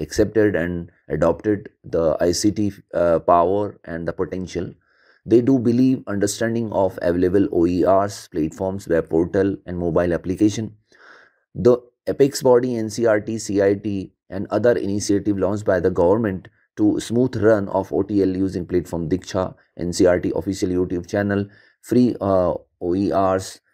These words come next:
and even the, the T V channels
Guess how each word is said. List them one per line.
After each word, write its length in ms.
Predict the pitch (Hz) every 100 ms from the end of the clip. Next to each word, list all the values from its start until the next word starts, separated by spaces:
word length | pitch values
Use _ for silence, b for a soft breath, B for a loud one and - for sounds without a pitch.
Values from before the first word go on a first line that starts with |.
| _ _
and 440 | - 98 95 95 98 _ _ _ -
even 360 | 92 104 92
the, 320 | 87 90 85 - - - - - _ _ _ _ _ _
the 160 | 104 87
T 140 | 107
V 160 | 107 104
channels 640 | 117 113 110 104 107 -